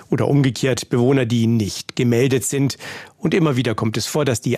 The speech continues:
Einwohnerzahlen von Städten und Gemeinden korrigiert werden müssen. Besonders unangenehm ist das, wenn mit einer solchen Korrektur geringere staatliche Zuweisungen verbunden sind.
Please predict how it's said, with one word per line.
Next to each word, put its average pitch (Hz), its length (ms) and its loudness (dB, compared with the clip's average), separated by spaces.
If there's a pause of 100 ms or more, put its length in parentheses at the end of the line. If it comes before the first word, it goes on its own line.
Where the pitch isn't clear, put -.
(140)
Einwohnerzahlen 135 840 2
von 107 220 -2
Städten 135 400 -2
und 120 120 -2
Gemeinden 120 600 0
korrigiert 131 600 0
werden 110 280 0
müssen. 104 400 -2 (420)
Besonders 139 500 0
unangenehm 151 720 4
ist - 180 0
das, 143 240 -2
wenn 131 100 0
mit 117 140 0
einer 107 180 0
solchen 107 400 -4
Korrektur 131 680 0 (280)
geringere 143 560 2
staatliche 104 760 -4
Zuweisungen 107 800 0
verbunden 107 500 -2
sind. - 380 -8